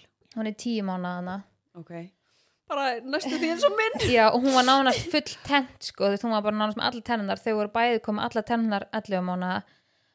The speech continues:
Speaker 1: og
Speaker 2: Ó.
Speaker 1: hérna, eða þú veist, svona, eiginlega allar helstu tennurnar, þannig að hún var ekki alveg tannlaus, sko. Og hérna, já, hún bara situr hérna í matastólnum, bara beint fyrir framan mig og er að tyggja þetta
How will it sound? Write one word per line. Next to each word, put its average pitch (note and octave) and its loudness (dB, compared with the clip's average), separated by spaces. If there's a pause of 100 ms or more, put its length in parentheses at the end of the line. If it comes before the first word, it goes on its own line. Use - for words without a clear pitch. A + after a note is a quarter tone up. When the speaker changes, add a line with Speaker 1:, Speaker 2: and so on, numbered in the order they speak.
(160)
Speaker 1:
og A3 0
Speaker 2:
Ó. A3+ 4
Speaker 1:
hérna, A3 0 (200)
eða A3+ 8
þú A3+ 6
veist, G#3+ 0
svona, A3 4 (260)
eiginlega A3 2
allar A3 -2
helstu A#3 0
tennurnar, G#3 -2
þannig G#3 0
að G#3+ 0
hún G#3 0
var G#3+ 0
ekki A3 -2
alveg G#3+ -2
tannlaus, G3+ -4
sko. G3 -4 (640)
Og A3+ 0
hérna, A3+ 2 (1000)
já, C4+ 6
hún G3 6
bara G#3+ 6 (260)
situr C4+ 0
hérna C4+ 2
í C4+ 2 (240)
matastólnum, C4 -2
bara A3+ -2
beint C4+ -4
fyrir B3 -4
framan A#3+ -2
mig A3 0 (160)
og G#3+ -2 (400)
er A3+ 0
að A3+ -6
tyggja A#3 -4
þetta - -4